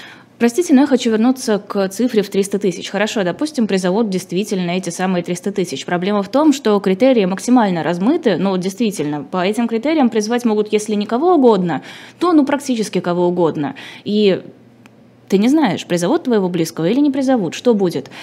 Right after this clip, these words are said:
Я сейчас читаю просто чат, и куча людей пишет: «А мне страшно, я хочу жить и не бояться». И наверняка очень многие люди, даже те, которые не являются нашей аудиторией, которые максимально лояльны к власти, сейчас тоже боятся.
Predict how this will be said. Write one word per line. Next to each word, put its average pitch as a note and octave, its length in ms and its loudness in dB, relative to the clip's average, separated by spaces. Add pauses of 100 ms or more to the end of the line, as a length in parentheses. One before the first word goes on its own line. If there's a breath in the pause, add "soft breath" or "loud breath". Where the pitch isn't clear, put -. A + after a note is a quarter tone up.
(100)
Я G3 140 2
сейчас B3 180 0
читаю B3 320 0
просто F#3+ 300 -2
чат, E4+ 400 0
и G#3+ 220 0
куча C4+ 300 0
людей A3 240 2
пишет: G3+ 280 -4
«А - 20 -4
мне G#3 140 -2
страшно, A3+ 500 0 (300 loud breath)
я G3 100 4
хочу G#3+ 240 0
жить B3 180 2
и G3+ 60 2
не G3+ 60 2
бояться». A#3 440 2
И F3 40 0
наверняка G#3 360 0
очень A#3 220 2
многие A3+ 300 4
люди, A3+ 260 0
даже F#3+ 240 0
те, A3 160 -2
которые G3 420 0
не A3 200 4
являются G3+ 420 2
нашей F#3 280 -2
аудиторией, F3 560 0
которые F#3+ 360 -2
максимально G3 520 -2
лояльны F3 420 0
к - 80 -10
власти, A3+ 300 0
сейчас G3 260 -4
тоже A3 200 0
боятся. G#3 540 0